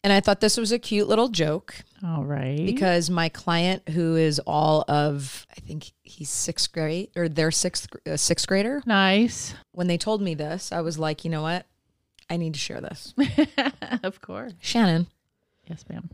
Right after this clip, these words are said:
Speaker 1: Why didn't the Invisible Man take the job?
Speaker 2: <laughs> I don't know.
Speaker 1: Because he couldn't see himself doing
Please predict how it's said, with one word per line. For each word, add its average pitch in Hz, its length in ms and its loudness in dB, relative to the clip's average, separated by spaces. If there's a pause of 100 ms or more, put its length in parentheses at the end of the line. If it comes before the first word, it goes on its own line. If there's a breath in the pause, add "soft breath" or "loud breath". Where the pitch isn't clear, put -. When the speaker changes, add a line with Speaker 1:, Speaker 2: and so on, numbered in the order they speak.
(120)
Speaker 1:
Why 240 260 2
didn't 254 300 0
the 180 100 2
Invisible 147 500 2
Man 147 400 0
take - 340 -4
the 151 80 -2
job? 147 480 0
Speaker 2:
<laughs> - 1600 -20
I - 120 -6 (1500 loud breath)
don't 220 260 0
know. 196 400 -8 (680 soft breath)
Speaker 1:
Because 196 280 0
he 214 80 2
couldn't 226 300 4
see 185 260 2
himself 151 560 4
doing 139 320 2